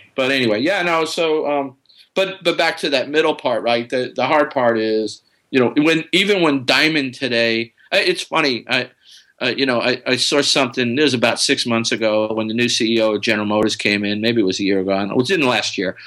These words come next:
Um, she gets up in front of the, uh, it was an all-hands meeting, and she basically says, you know, because all the problems with the, the recalls and all that with General Motors, right?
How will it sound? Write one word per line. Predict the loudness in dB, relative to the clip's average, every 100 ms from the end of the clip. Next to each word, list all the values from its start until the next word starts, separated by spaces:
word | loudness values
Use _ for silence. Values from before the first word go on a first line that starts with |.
| -18 -18 -8
Um, | 0 0 0 -4 -12 -20 -20 -4
she | 0 2
gets | 2 2 2
up | 2 2 -4
in | -10
front | -8 -4 -2 0
of | 2 0 0
the, | 2 2 0 -2
uh, |
it | -2
was | 0 0
an | 2
all-hands | 2 4 4 2 2 0
meeting, | 0 2 0 -2 -4
and | -4
she | -2 -4
basically | -2 0 0 0 -4
says, | -2 0 0 0 -4 -12 _ -20 -20 -14 -2
you |
know, | 0
because | 2 2
all | 2
the | 0
problems | 2 2 2 -2
with | -4
the, | -2 0 0 -2
the | 0
recalls | 0 2 2 4 2
and | 0
all | 2
that | 2 2
with | 0
General | -2 0
Motors, | 2 2 2
right? | 2 2